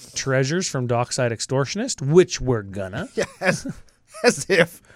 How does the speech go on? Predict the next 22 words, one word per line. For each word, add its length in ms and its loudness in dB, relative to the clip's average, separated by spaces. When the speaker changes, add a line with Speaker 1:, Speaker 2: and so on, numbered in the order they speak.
Speaker 2:
we're 140 8
gonna 180 2
do 340 -2
that. 480 -6
Speaker 1:
I 120 -2
want 280 0
that 160 -2
emblem. 340 -4
That's 200 -8
pretty 220 -8
good. 300 -10
Speaker 2:
It's 140 -6
a 40 -4
cool 280 -4
emblem. 280 -10
I 80 -8
do 140 -10
dig 220 -10
that. 200 -12
Speaker 1:
Okay, 300 -2
next 260 -2
one. 200 -6